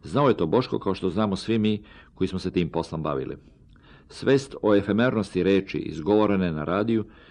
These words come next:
nije mogla da spreči Boška, kao ni jednog drugog kritičara koji je profesionalno obavljao svoj posao, da svoj zadatak i svoju dužnost ispuni i obavi do kraja.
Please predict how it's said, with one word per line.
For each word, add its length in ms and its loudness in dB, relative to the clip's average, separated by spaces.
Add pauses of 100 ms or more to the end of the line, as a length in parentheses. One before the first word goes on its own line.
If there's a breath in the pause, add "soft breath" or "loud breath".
(180 loud breath)
nije 180 2
mogla 220 2
da 80 4
spreči 540 0 (180)
Boška, 460 -4
kao 420 -2
ni 340 -2
jednog 340 0
drugog 360 6
kritičara 600 -2
koji 200 0
je 100 0
profesionalno 480 0
obavljao 320 0
svoj 180 -10
posao, 440 -4 (480 soft breath)
da 140 -6
svoj 300 6
zadatak 420 -2 (300)
i 60 -10
svoju 280 6
dužnost 540 2
ispuni 400 -2
i 220 -6
obavi 240 0
do 100 2
kraja. 300 -8